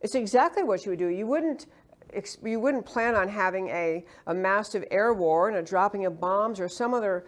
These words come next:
uh, potentially ineffective. You would invade society ideologically and with, um, I u-, I wrote down the acronym you told me earlier, the four ways you can turn people.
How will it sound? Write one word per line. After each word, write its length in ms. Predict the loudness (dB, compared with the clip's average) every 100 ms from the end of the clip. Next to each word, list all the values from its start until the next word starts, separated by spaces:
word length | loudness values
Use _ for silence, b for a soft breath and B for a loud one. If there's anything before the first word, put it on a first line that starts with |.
| B B 0
uh, 220 | 2 0 -8 -18 -12
potentially 480 | -6 -4 -2 -2
ineffective. 680 | 0 -2 0 -2 0 -2 -4 -8 B B -6
You 160 | -2 2
would 180 | 2 0 -18 -20 _ _
invade 540 | -2 -2 0 0 0 -2
society 720 | -8 -2 2 2 2 -2 -6 0
ideologically 880 | 2 2 2 2 0 -2 -4 -2 -2
and 180 | -2 -2
with, 320 | 0 0 -2 B B B 0
um, 340 | 0 0 -4 B -2
I 100 | 0
u-, 280 | 0 -2 0
I 60 | 2
wrote 220 | 2 0
down 160 | 0
the 100 | -2
acronym 440 | 0 0 2 -2 -4
you 60 |
told 260 | -4 -4 -2
me 80 | -2
earlier, 480 | -2 0 0 0 -2
the 120 | -6
four 360 | -8 -2 0
ways 280 | 2 0 0
you 60 | -4
can 160 | -6
turn 300 | -6 -4 -4
people. 500 | -4 -4 -2 -2 -2